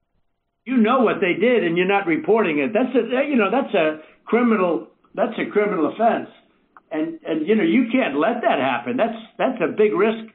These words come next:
to you and to Ryan, your lawyer. That's a big risk. But they are shredding ballots, in my opinion, based on what I've heard, and they are removing machinery,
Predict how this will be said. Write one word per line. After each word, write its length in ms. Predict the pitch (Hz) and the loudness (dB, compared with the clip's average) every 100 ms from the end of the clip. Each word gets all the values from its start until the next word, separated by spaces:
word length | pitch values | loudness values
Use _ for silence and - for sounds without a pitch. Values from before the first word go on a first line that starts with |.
| - _ _ | -20 _ _
to 60 | 156 | 0
you 320 | 151 247 269 | 2 2 2
and 140 | 196 | 0
to 80 | 160 | 0
Ryan, 540 | 160 185 262 214 113 - _ _ _ _ _ | 2 2 2 0 -4 -12 _ _ _ _ _
your 160 | 143 160 | -2 0
lawyer. 500 | 185 285 226 123 127 | 2 2 2 0 0
That's 220 | 214 240 | 0 0
a 120 | 190 - | -2 0
big 240 | 240 175 | -2 0
risk. 400 | 202 285 - - - _ _ _ _ _ _ _ | 2 0 -2 -8 -20 _ _ _ _ _ _ _
But 380 | - 196 190 - _ 170 | -2 0 -2 -12 _ -2
they 200 | 208 208 | 2 4
are 440 | 196 196 196 202 - 208 | 4 4 2 -2 -6 -2
shredding 380 | 180 214 254 240 208 | 0 0 2 0 0
ballots, 400 | 180 185 202 - | 0 0 -2 -4
in 100 | 160 147 | -2 0
my 180 | 160 | 2
opinion, 640 | 202 165 185 180 180 185 - _ | 0 -2 -4 -2 -4 -6 -16 _
based 260 | 160 180 180 | -4 -2 0
on 160 | 175 170 | 0 2
what 140 | 170 | 2
I've 160 | 165 156 | 2 0
heard, 380 | 160 156 156 - _ _ _ _ | 0 0 -4 -12 _ _ _ _
and 240 | - 160 170 | -6 -4 -2
they 100 | 190 | 0
are 320 | 185 185 185 | 2 2 -2
removing 720 | 175 170 175 175 220 269 262 233 | -8 -2 0 4 4 4 4 4
machinery, 760 | 220 226 220 196 165 156 147 | 2 2 2 2 2 0 -4